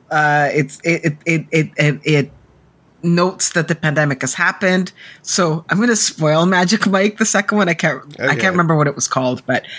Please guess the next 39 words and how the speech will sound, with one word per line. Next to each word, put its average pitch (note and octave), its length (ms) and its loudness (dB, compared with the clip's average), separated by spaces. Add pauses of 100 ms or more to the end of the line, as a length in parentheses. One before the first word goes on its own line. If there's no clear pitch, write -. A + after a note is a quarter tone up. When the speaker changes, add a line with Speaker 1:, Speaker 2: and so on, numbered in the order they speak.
(260)
Speaker 1:
in G3+ 100 2
the A3 100 2
second A3+ 420 0
one A#3 220 2
at G#3+ 160 -2
the G3 120 0
end D3 80 -4 (180)
Speaker 2:
Magic E3 140 2
Speaker 1:
of D#3 60 -4
Speaker 2:
Mike G#2 220 0
X G#2+ 240 -2
X G2+ 220 -2
L. F3 340 0
Speaker 1:
Okay. E3 420 0 (100)
So - 140 0
at G#3+ 100 -2
the G#3 100 -10
end A3 180 2
of G#3 160 0
it, E3+ 280 0 (380)
Channing F#3 240 2
Tatum, E3+ 340 2
like, D3+ 260 0
meets F3 320 0
his, D#3+ 520 0 (180)
finalizes F#3+ 1040 -2
his D#3+ 180 2
dream. D3+ 560 2 (200)
He F3 180 -2
opens F3 400 2
his C#3 180 0
furniture D3 460 0
business, - 420 -10
right? A#2+ 180 -2
'Cause C3+ 140 -4
this D3+ 180 0
is D3 120 0
what C#3 160 2
he's B2+ 240 0